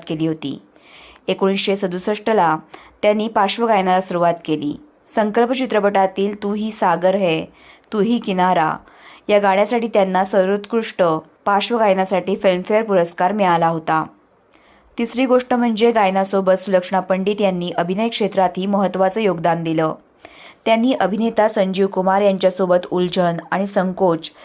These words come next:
या चित्रपटांमध्ये काम केलं. सुलक्षणा यांची बॉलिवूड कारकीर्द संगीत आणि अभिनय या दोन्ही क्षेत्रात विस्तारलेली होती. चौथी गोष्ट म्हणजे कारकिर्दीत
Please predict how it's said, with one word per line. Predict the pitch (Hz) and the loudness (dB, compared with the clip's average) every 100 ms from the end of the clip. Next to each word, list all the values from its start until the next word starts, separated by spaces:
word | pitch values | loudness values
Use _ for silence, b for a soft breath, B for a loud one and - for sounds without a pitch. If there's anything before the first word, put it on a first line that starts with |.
| B B 226 | B B -4
या | |
चित्रपटांमध्ये | 226 226 214 220 226 233 202 170 | -4 -2 0 2 2 4 0 0
काम | 202 208 180 170 | -2 0 -2 -2
केलं. | 170 165 160 - _ B B B B | -2 0 0 -2 _ B B B B
सुलक्षणा | - 247 247 254 247 262 | -4 0 2 2 2 4
यांची | 220 202 196 190 | 2 0 -2 -2
बॉलिवूड | 190 190 196 214 | 4 4 4 0
कारकीर्द | 208 185 170 190 208 180 | 0 0 0 0 0 2
संगीत | 180 190 185 196 | 2 2 -2 0
आणि | 202 196 | 0 2
अभिनय | - 170 202 190 | 0 -2 0 2
या | 185 | 2
दोन्ही | 185 185 196 208 | 2 0 -2 -2
क्षेत्रात | - 185 180 185 | -4 0 0 0
विस्तारलेली | 214 208 185 165 170 165 | -4 -2 0 2 0 0
होती. | 170 165 160 151 - - _ B B B B B - | -2 -2 -2 -2 -4 -16 _ B B B B B 0
चौथी | 233 208 247 | 2 2 2
गोष्ट | 247 254 247 | 2 2 2
म्हणजे | 240 233 190 | 0 2 2
कारकिर्दीत | 196 196 175 180 233 233 | 2 2 2 0 -2 -2